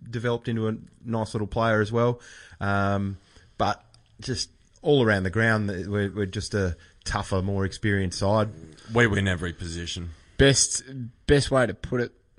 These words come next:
Speaker 3: Mads, is, is polish.
Speaker 2: Yeah.
Speaker 3: We simply have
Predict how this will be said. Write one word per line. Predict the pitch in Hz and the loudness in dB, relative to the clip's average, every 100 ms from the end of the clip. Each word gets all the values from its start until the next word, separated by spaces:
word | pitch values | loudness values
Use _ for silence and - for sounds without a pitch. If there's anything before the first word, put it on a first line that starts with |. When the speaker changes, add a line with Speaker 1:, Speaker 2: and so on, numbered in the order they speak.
| - - | -16 -6
Speaker 3:
Mads, | 120 151 | -4 0
is, | 123 113 104 - - | 2 0 -2 -8 -8
is | 113 | -8
polish. | - 131 131 - - - - - | -4 -4 -4 -8 -14 -18 -20 -12
Speaker 2:
Yeah. | 98 82 - | -10 -10 -12
Speaker 3:
We | - 117 | -6 -4
simply | 113 - - 123 135 131 120 | -4 -4 -4 -4 -2 -2 0
have | 117 113 107 - | 0 -2 -4 -12